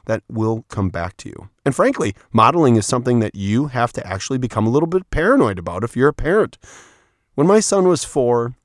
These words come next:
he had a day with his grandparents, and my father-in-law was playing a card game with him, the classic game Old Maid. They were putting their pairs together and working not to get the Old Maid, and Charlie was sitting with one card left, and Pops had two.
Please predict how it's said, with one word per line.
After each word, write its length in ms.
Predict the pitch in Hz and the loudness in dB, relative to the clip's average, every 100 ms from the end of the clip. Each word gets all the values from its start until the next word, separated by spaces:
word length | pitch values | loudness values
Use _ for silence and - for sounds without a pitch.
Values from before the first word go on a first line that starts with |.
| - | -6
he 140 | 151 | -2
had 100 | 147 | -2
a 40 | |
day 200 | 135 110 | -2 0
with 140 | 117 104 | 0 0
his 120 | 95 | -4
grandparents, 760 | - 95 87 - 82 92 127 123 | -2 -2 -2 -4 -6 -6 -8 -6
and 80 | |
my 120 | 117 143 | -4 -4
father-in-law 600 | - 180 202 101 90 107 | -4 -2 0 0 -2 -2
was 160 | 131 | -4
playing 300 | - 101 113 | -4 -2 0
a 60 | 127 | -2
card 400 | - - 151 156 | -4 -2 -2 -2
game 200 | 85 82 | -8 -8
with 140 | 82 | -12
him, 220 | - - - _ | -12 -14 -16 _
the 100 | 113 | -6
classic 680 | 107 - 101 110 - 104 - _ _ _ | -6 -4 -2 -2 -6 -10 -14 _ _ _
game 340 | - 95 92 92 - | -4 -2 0 -2 -6
Old 440 | 87 82 82 78 | -8 -6 -8 -10
Maid. 420 | 80 85 71 64 - _ - - - _ - | -12 -12 -14 -20 -20 _ -20 -20 -20 _ 0
They 180 | 147 175 | 4 4
were 300 | 165 160 156 | 4 2 0
putting 340 | - 131 135 | -2 -2 0
their 160 | 139 147 | 0 -2
pairs 480 | - 101 104 101 - | -4 0 0 0 -4
together 420 | 104 90 98 110 | -6 -4 -2 -2
and 160 | 127 | -2
working 380 | 147 110 127 123 | -2 -2 0 0
not 240 | 95 110 - | 2 0 0
to 80 | |
get 140 | 131 143 | -2 2
the 100 | 151 | 4
Old 160 | 165 | 4
Maid, 300 | 160 95 101 | 2 -2 -2
and 200 | 110 95 | -2 -4
Charlie 320 | - 117 117 123 | 2 4 6 4
was 300 | 107 101 - - - _ | 0 -2 -6 -18 -20 _
sitting 340 | - - 123 120 | -4 0 2 2
with 140 | 95 | 2
one 360 | 90 113 131 147 | 2 4 6 4
card 360 | 123 123 135 | 2 2 2
left, 340 | 113 87 - - | -2 -6 -8 -12
and 220 | 90 85 | -12 -10
Pops 380 | - 104 107 - | -4 -4 -4 -8
had 280 | 104 101 92 | -4 -4 -4
two. 360 | - 92 - | -4 -4 -6